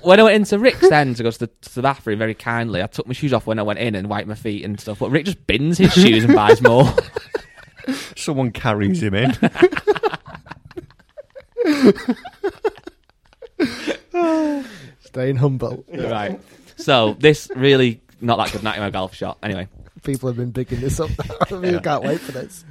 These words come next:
Speaker 1: There's part of it that I like. So, when I was living in the U K, I've since moved back to South Africa. I played regularly with a friend at Whitsand Bay down in Cornwall,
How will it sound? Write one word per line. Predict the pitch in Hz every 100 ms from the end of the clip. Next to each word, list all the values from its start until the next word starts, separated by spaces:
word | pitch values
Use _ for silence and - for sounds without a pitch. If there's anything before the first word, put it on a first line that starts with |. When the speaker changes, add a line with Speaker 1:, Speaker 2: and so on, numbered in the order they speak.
| 135
Speaker 1:
There's | 151
part | - 170 190
of | 143
it | 82
that | 107
I |
like. | 95 98 98 - - -
So, | 160 120
when | 170
I | 220
was |
living | 233 214
in |
the | 208
U | 190
K, | - 117 98 98
I've | 92 107
since | 131 123
moved | 120
back | - -
to | -
South | 107
Africa. | 110 107 - 95 - _ _ -
I | -
played | 147 170
regularly | 156 151 127 113 98 95
with | 85 104
a |
friend | 104 123 110 95
at | -
Whitsand | 101 139 - - 123 117 110 -
Bay | 107 101 90 101
down | - 98
in | 98
Cornwall, | - 190 139 71 -